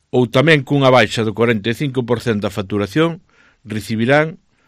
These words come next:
unha nova inyección de cartos. Non só a hostelería, senón tamén actividades como xinaxios, feirantes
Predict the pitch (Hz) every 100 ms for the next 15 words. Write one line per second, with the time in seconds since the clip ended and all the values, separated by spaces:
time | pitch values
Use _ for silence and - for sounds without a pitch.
0 | _ _ 120 110 110 123 120 107 98 98
1 | 107 92 85 82 - _ - - _ _
2 | _ _ _ _ _ _ _ _ _ -
3 | 165 151 156 147 123 131 123 175 123 73
4 | - 101 113 104 113 123 113 - 107 117
5 | 131 113 113 - 104 104 104 131 139 -
6 | 110 - 104 117 143 120 - 117 -